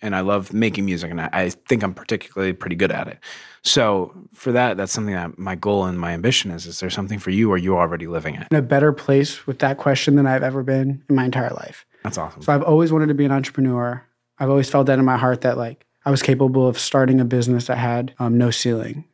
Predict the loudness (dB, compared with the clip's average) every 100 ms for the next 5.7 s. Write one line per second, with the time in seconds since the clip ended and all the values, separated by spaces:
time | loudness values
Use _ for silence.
0 | _ 4 4 4 2 0 0 -4 -6 -8
1 | -2 -2 2 2 2 0 -2 -2 2 2
2 | 2 0 0 2 2 2 0 0 0 -4
3 | -14 -20 _ 0 2 2 2 2 0 -2
4 | 0 2 4 2 2 0 0 -4 -6 -4
5 | -4 -2 -2 -4 -8 -12 -16